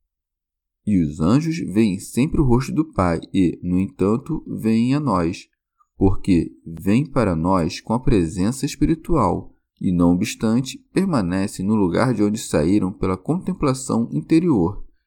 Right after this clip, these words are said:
e não saem fora da visão divina a ponto de ficarem privados dos gozos da contemplação interior. Santo Hilário de Poitiers.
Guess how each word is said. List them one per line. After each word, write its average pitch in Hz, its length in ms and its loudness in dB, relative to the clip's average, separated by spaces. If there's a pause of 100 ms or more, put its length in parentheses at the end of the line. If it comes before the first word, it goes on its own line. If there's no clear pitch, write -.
(120)
e 90 100 0
não 104 200 2
saem 127 360 0
fora 104 400 0
da 113 140 2
visão 95 400 -2
divina 101 640 -2
a 151 100 2
ponto - 480 2
de 104 140 -6
ficarem 98 420 0
privados 98 680 0
dos 107 240 -2
gozos 90 500 2
da 120 120 -2
contemplação 131 840 -4
interior. 131 760 -2 (1600)
Santo - 680 -4
Hilário 95 540 0
de 101 140 -4
Poitiers. 98 640 0